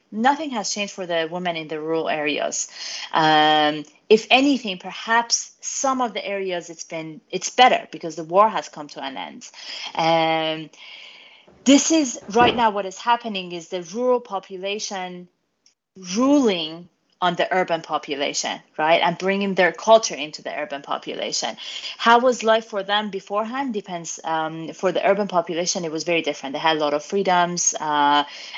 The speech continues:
uh, and economy was very different. Econ-, I mean, economy has crushed. The, the, the, the economy of Afghanistan is crumbling right now. People are poor. And that also,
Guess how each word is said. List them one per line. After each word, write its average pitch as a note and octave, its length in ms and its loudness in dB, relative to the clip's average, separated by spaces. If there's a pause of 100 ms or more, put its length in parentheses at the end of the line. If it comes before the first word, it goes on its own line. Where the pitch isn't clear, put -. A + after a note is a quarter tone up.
uh, D#3 380 2 (140)
and A3+ 400 6
economy G3 480 -6
was D#3+ 200 -8
very D#3 260 -4
different. C#3 420 -10 (100)
Econ-, - 340 2
I - 60 0
mean, E3 320 -2
economy G3+ 440 -2
has D3+ 280 -2
crushed. - 800 0 (300)
The, E3 260 -4
the, - 160 -4 (100)
the, D#3+ 380 4
the E3+ 60 0
economy F#3+ 540 -2
of E3 100 2
Afghanistan F#3+ 800 -2
is E3 280 -4 (100)
crumbling D#3+ 840 0
right C3 240 -6
now. - 240 -4 (240)
People G3 240 0
are D3+ 240 4
poor. D3+ 560 -4 (420)
And F3+ 160 2
that G3+ 180 10
also, F3+ 500 -2